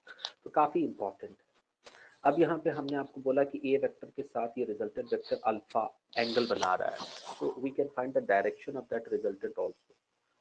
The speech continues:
So tan of alpha should be equal to B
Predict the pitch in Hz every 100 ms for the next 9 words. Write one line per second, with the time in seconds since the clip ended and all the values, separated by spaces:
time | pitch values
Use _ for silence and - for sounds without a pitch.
0 | _ _ _ 127 156 - _ _ - 127
1 | 151 160 143 98 - 113 95 - _ _
2 | _ _ _ _ _ _ 165 156 139 113
3 | 110 - 127 123 - - _ _ _ _
4 | _ _ _ - _ _ - - 107 226
5 | - 151